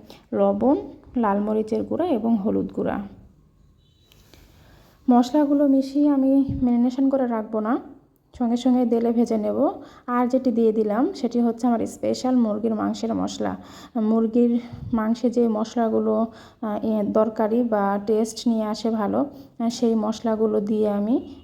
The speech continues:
মশলাটা তৈরি করে নিয়েছিলাম। তো বেরেস্তা ভাজা যেই তেলটা রয়ে গেছে, সেই তেলের মধ্যে চিকেনটা দিয়ে দিচ্ছি। খুব বেশি সময় নিয়ে ভাজবো না,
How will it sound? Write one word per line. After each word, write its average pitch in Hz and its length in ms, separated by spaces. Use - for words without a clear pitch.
মশলাটা 220 420
তৈরি 240 240
করে 208 220
নিয়েছিলাম। 196 680
তো 240 120
বেরেস্তা 247 440
ভাজা 247 300
যেই 240 480
তেলটা 233 340
রয়ে 233 260
গেছে, 233 420
সেই 233 200
তেলের 226 300
মধ্যে 220 340
চিকেনটা 233 460
দিয়ে 226 220
দিচ্ছি। - 440
খুব 285 240
বেশি 262 300
সময় 285 320
নিয়ে 277 180
ভাজবো 247 440
না, 247 220